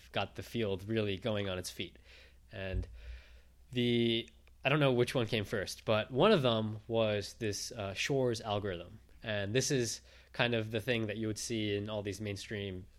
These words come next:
media science, uh, hyped websites, uh, regarding the end of cryptography or the end of secure, uh, security as we know it.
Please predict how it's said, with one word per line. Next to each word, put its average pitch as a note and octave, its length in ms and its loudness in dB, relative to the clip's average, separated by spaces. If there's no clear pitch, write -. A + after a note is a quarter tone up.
media F#2 600 0
science, - 760 -6
uh, F#2 220 -8
hyped - 420 -2
websites, - 580 0
uh, G#2 220 0
regarding A#2 400 6
the - 160 -4
end C3+ 320 2
of A2+ 160 2
cryptography G2 800 -2
or G#2+ 120 -2
the A2+ 120 -4
end A#2+ 360 0
of G#2 140 2
secure, A2 640 2
uh, G2 180 -6
security G2 580 -2
as G#2 200 -4
we G#2 80 -2
know G2 180 0
it. E2+ 140 -10